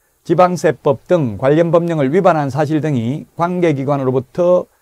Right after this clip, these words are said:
신고관청에 통보된 경우에는 자진신고해도 면제 감경해주지 않고요. 그다음에 오 번.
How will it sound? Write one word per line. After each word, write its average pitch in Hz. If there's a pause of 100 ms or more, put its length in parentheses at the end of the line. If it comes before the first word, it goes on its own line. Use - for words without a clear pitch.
(120)
신고관청에 143
통보된 180
경우에는 135 (560)
자진신고해도 160
면제 143
감경해주지 127
않고요. 131 (240)
그다음에 135 (100)
오 156
번. 123